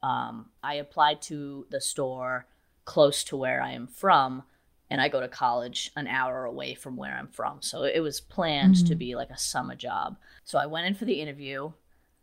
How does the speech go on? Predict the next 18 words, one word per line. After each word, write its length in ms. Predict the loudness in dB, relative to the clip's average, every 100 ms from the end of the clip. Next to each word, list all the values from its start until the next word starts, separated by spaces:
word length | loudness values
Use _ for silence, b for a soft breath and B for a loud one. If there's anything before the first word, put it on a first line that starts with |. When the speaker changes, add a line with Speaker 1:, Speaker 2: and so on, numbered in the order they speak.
| _ _ _ 4
Speaker 1:
I 100 | 4
did 280 | 6 2 0
a 60 | -12
makeup 400 | -10 -2 -2 -2
look 180 | -8 -4
like 220 | -6 0
this, 400 | 0 2 -2 -2
but 120 | 0
it 20 |
was 140 | -2 -4
purple, 580 | 0 0 0 -6 -2 -4
it 80 |
was 140 | -4 -12
glittery, 640 | -10 -6 -4 -2 0 0
it 60 | -2
was 200 | -4 2
spackly, 800 | 4 4 2 -4 -2 -2 -2 -4
and 300 | -4 -6